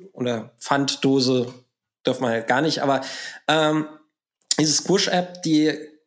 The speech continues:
macht halt neben, äh, S V Gs auch noch andere gängige Webformate, halt wie P N G oder J peg oder sonst was, ähm, wo ihr halt einfach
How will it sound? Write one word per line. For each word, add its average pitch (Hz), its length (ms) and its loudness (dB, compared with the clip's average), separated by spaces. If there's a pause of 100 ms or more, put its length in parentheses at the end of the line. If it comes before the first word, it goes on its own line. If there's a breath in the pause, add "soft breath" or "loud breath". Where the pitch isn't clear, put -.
macht 151 340 0
halt 160 220 0
neben, 175 800 2
äh, 147 360 -2
S 147 180 -2
V 135 240 -4
Gs 143 560 0
auch 147 120 0
noch 143 220 -4
andere 151 360 2
gängige 131 540 0
Webformate, 131 760 0
halt 123 200 -2
wie 127 100 -2
P 135 260 -2
N 139 140 0
G 131 360 2
oder 123 300 0
J 127 280 0
peg 131 220 -2
oder 123 160 -2
sonst 127 260 -2
was, 139 180 -2 (500 loud breath)
ähm, 135 420 0 (160)
wo 143 440 2 (120)
ihr 151 420 2
halt 139 220 -2
einfach 143 640 -2